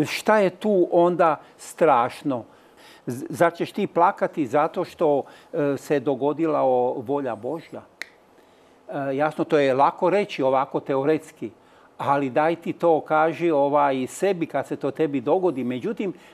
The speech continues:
meni se upravo to dogodilo. S jedne strane mi je bilo jako žao, a s druge strane, pa ajde sada pokaži se da svaki dan kad moliš: „Oče naš, budi volja tvoja”, ajde sad budi dosljedan toj molitvi.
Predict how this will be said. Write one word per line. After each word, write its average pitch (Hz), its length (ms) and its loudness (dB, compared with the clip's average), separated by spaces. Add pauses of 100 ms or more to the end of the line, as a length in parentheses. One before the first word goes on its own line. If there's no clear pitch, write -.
meni 185 260 0
se - 160 -6
upravo 185 360 -2
to 180 260 0
dogodilo. 135 640 -2
S - 80 -8
jedne 170 180 -2
strane 160 300 0
mi 151 140 2
je 143 60 0
bilo 135 380 0
jako 147 460 0
žao, 113 520 2 (560)
a 135 200 -4
s 107 40 -12
druge 175 300 -2
strane, 175 580 -2 (340)
pa 123 120 -2
ajde 196 240 -2
sada 151 280 -4
pokaži 143 640 -6
se - 260 -12 (400)
da 143 140 -4
svaki 165 380 -2
dan 156 220 0
kad 139 200 -4
moliš: 151 340 -2
„Oče 139 220 -6
naš, 139 280 -4
budi 135 300 -4
volja 139 340 0
tvoja”, 147 400 0
ajde 170 220 0
sad 135 220 -4
budi 156 300 -2
dosljedan 170 680 0
toj 143 220 0
molitvi. 123 600 -4